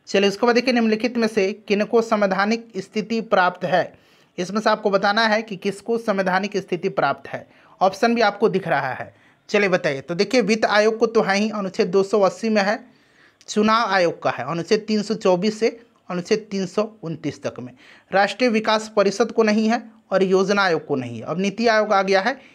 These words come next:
एक जनवरी दो हज़ार पन्द्रह को नीति आयोग की स्थापना हुई थी। राष्ट्रीय विकास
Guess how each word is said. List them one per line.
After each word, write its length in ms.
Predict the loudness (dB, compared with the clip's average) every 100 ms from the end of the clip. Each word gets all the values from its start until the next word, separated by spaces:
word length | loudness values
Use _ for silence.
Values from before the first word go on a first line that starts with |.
| _ -4
एक 180 | -4
जनवरी 460 | 0 0 2 0 -2
दो 100 | -6
हज़ार 220 | -2 0 0
पन्द्रह 380 | -2 0 0
को 160 | 0 -2
नीति 280 | -6 -4 0
आयोग 240 | 0 0
की 100 | -6
स्थापना 400 | -6 -10 -10 -10
हुई 160 | -12 -16
थी। 240 | -18 -20 _ _ _ 0
राष्ट्रीय 360 | 0 2 0
विकास 460 | 0 0 0 0